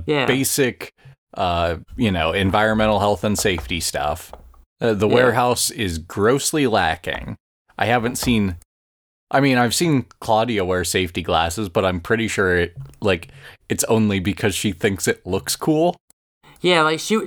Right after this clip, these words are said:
Speaker 1: she
Speaker 2: <laughs>
Speaker 1: wears safety glasses as an affectation,
Speaker 2: Right.
Speaker 1: which, like, I
Speaker 2: Some
Speaker 1: get.
Speaker 2: big
Speaker 1: I
Speaker 2: goggles.
Speaker 1: would, I would also do.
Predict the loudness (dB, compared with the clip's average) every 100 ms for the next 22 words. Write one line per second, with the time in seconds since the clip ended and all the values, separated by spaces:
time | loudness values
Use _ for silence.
0 | 2 4 6 6 4 2 -2 0 2 2
1 | 2 0 -6 -6 -6 -4 -2 -4 -6 -2
2 | -2 -2 0 0 0 -2 2 2 4 4
3 | 4 4 4 4 4 0 0 2 4 4
4 | 4 2 4 0 0 -4 -6